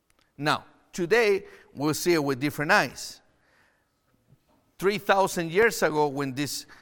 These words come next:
this was set up as a law, rule, woman will be impure. So we'll set apart. And everything that this woman will touch will be considered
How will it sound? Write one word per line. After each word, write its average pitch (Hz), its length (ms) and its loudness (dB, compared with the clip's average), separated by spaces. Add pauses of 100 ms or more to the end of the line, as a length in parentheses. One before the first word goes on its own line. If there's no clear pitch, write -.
(120)
this 143 260 -4
was 143 260 -2
set 202 340 0
up 160 180 4 (240)
as - 240 -4
a 139 40 -6
law, 143 460 4
rule, 151 480 0 (460)
woman 156 420 0 (120)
will 131 180 -2
be 143 380 -2 (320)
impure. 147 600 -4 (320)
So - 180 0
we'll 143 200 0
set 220 340 0
apart. 175 500 0 (1200)
And 165 340 -4 (560)
everything 240 800 2
that 170 440 -2
this 156 220 -4
woman 160 480 -2
will 135 200 -2 (100)
touch - 640 -6 (1300)
will 135 180 -4
be 151 160 -2
considered 151 840 -2